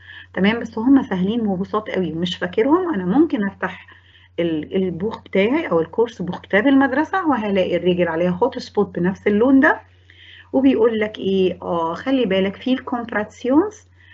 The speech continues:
عندي جوت وجيرن وفيل. الدراي adjective دول هنذاكرهم في حالة البوزيتيف في الحالة الأولانية، وفي حالة الكومبراتيف لو ما أنا بعمل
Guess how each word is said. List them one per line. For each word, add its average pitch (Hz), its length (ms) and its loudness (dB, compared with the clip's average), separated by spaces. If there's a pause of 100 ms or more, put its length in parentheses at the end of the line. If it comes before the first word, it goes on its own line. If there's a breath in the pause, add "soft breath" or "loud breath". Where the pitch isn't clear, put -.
(100)
عندي 214 320 -4
جوت 214 360 -4
وجيرن 190 640 2
وفيل. 196 580 -6 (1500 soft breath)
الدراي 208 420 2
adjective 196 520 -4
دول 190 320 4
هنذاكرهم 220 760 -2
في - 140 -10
حالة 294 300 -2
البوزيتيف 214 640 -2
في 214 60 -2
الحالة 175 280 -4
الأولانية، 160 640 2 (380 soft breath)
وفي 202 140 -10
حالة 277 280 -2
الكومبراتيف 202 920 -2
لو 151 220 -6
ما 190 180 2
أنا 208 140 0
بعمل 170 600 0